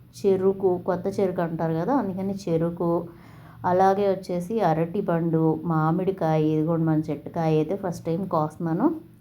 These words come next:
ఇప్పటి వరకు రాలినయే కదా వాడుకున్నాను, ఇప్పుడైతే ఫస్ట్ టైమ్ చెట్టుది కోసుకున్నాను. ఇది కొత్త బెల్లం, అలాగే కొత్త చింతపండు,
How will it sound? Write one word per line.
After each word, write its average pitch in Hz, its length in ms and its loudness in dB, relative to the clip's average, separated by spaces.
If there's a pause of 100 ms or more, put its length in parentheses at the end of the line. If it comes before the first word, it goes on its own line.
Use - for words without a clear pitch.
(120)
ఇప్పటి 208 240 0
వరకు 202 320 4
రాలినయే 208 600 2
కదా 156 220 -4
వాడుకున్నాను, 175 680 0
ఇప్పుడైతే 262 680 -2 (520)
ఫస్ట్ 202 280 -2
టైమ్ 226 280 2 (100)
చెట్టుది 220 380 0
కోసుకున్నాను. 202 840 0 (680)
ఇది 240 220 0
కొత్త 220 360 -2
బెల్లం, 170 420 0 (500)
అలాగే 202 340 2
కొత్త 220 440 -2
చింతపండు, 165 800 0